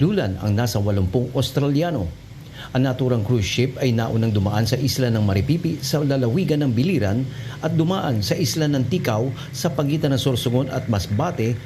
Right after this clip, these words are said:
upang masilayan ang mga atraksyon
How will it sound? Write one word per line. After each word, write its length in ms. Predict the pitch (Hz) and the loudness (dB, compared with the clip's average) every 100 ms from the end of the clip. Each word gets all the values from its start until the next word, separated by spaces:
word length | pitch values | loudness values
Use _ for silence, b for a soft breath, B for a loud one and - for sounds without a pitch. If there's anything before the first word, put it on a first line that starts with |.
| - - | -8 0
upang 320 | 120 123 139 | 0 2 0
masilayan 640 | 135 131 127 147 160 98 80 - B B | 0 0 2 2 0 -2 -4 -8 B B
ang 120 | 202 | -2
mga 160 | 185 196 | -2 -2
atraksyon 560 | - 139 - - 120 | -2 -4 -2 -2 0